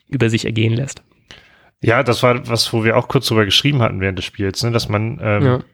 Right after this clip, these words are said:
Speaker 2: vor ein paar Jahren hatte man halt immer das Gefühl, die, die Spieler wehren sich mit allen Mitteln gegen, dagegen
Speaker 1: Ja.
Speaker 2: im Keller zu stehen. Und, ähm, ja, aktuell ist es teilweise einfach, ich weiß nicht, ob es halt so eine,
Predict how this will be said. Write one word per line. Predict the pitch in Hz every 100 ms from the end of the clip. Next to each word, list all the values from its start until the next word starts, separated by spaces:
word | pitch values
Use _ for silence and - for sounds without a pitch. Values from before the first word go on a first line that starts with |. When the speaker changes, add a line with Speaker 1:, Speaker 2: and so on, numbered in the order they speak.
| -
Speaker 2:
vor | - - 98 98 98 -
ein | -
paar | - 101
Jahren | 104 107 120
hatte | 113 120
man | 117 110
halt | 107 110
immer | 113 110 110 123 _ _ _ _ -
das | 101
Gefühl, | - - 117 113 107
die, | 82 - - 104 101 107 - - - _ 104
die |
Spieler | - - 110 104
wehren | 104 110
sich | 104 113
mit | 104
allen | 107 107 107
Mitteln | 117 127 104 101
gegen, | 98 92 95 101 -
dagegen | - 101 98 95 95 98
Speaker 1:
Ja. | 127
Speaker 2:
im | 131 98 104 - _ _ _ -
Keller | 113 110
zu | - 113
stehen. | - 117 110 113 117
Und, | 110 104 104 -
ähm, | 104 101 101 - - - - _ _ _ _ _ _
ja, | - 113
aktuell | 110 120 113
ist | 127 120
es | 113
teilweise | - 123 123 123 120
einfach, | 113 123 - - - - - - -
ich | - -
weiß | 127
nicht, | 135 131
ob | 110
es | 104
halt | 110 98
so | 113
eine, | 107 104